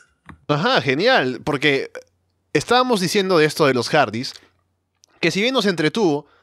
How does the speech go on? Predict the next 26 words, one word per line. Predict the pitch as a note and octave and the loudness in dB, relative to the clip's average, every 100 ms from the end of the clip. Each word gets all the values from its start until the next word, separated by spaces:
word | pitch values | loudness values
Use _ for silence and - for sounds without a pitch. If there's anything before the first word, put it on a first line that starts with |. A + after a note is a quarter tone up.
| _ _ _ | _ _ _
algo | G#3 A#3+ A#3+ - | 0 0 0 -4
más | D#3 D3+ A3+ G3 | -6 -2 0 0
que | F#3+ | -2
han | F#3 | 0
logrado | E3 D#3 G3 A3 | 0 2 2 0
es | F#3 | 0
atraer | D3 B2 D3 E3+ | -2 -2 0 2
a | C#3+ A2+ | 0 0
gente | - F#3 E3+ | -4 -6 -4
a | B2+ | -6
que | A#2+ | -4
vea | C3 D3 | 0 0
Impact, | C#3 E3 A#2 B2+ C#3+ - _ _ _ - | 0 -4 -4 -4 -4 -10 _ _ _ -10
y | B2+ | -4
si | D#3 | 0
hay | F3 | 2
gente | G3 F#3 | 2 2
como | D#3+ C#3+ C#3 | 0 -2 -2
tú | F3 | -2
que | D#3 | -2
se | C3 | -2
va | D3 | -2
a | |
quedar | D3 D3+ | 2 4
a | D#3 | 4
verlo, | D3+ D3 E3+ | 4 2 0